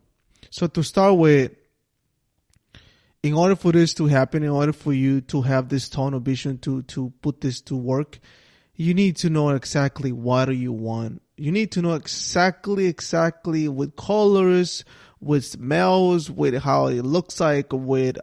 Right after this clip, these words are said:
um, all the possibilities that you can ima-, that you can imagine, all the possi-, all the, all the, the ways and, and, and, and things that are, are in there, all the things that you can imagine needs to be in there.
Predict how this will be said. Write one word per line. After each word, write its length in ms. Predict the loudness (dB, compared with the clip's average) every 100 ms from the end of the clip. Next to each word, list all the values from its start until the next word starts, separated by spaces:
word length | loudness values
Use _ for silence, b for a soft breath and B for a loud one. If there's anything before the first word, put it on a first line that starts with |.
| -4
um, 400 | -2 -2 -4 -10 _ _ -6
all 320 | 2 2 2
the 120 | 0
possibilities 800 | -2 -4 -2 -2 0 2 0 0
that 80 | -2
you 160 | -4
can 160 | -4 -8
ima-, 500 | -4 -2 0 -2 -4
that 160 | -4 -4
you 100 | -4
can 160 | -6 -8
imagine, 720 | -4 -2 -2 -2 -6 -10 -12 B B B -4
all 200 | 0 0
the 100 | -2
possi-, 340 | -6 -4 -6 -4
all 280 | 0 0 2
the, 200 | 0 0
all 380 | 0 0 0 0
the, 180 | -4 -8 -10
the 180 | -2 -2
ways 720 | 0 0 2 0 -2 -6 -8
and, 240 | -8 -10 -10
and, 220 | -10 -10
and, 240 | -10 -10 -10
and 280 | -10 -10 -6
things 300 | -4 -4 -4
that 220 | -2 -2
are, 400 | -2 -2 -2 -2
are 240 | -4 -4 -4
in 160 | -4
there, 280 | 0 2 0 B B 0
all 160 | 2
the 80 | 2
things 200 | 2 -2
that 80 | 0
you 100 | -2
can 120 | -2
imagine 680 | 0 2 2 2 -2 -6 -8 b b b b b _ _ _ _
needs 280 | 0 0 0
to 80 | -4
be 280 | -2 -2 -2
in 100 | -4
there. 240 | -6 -8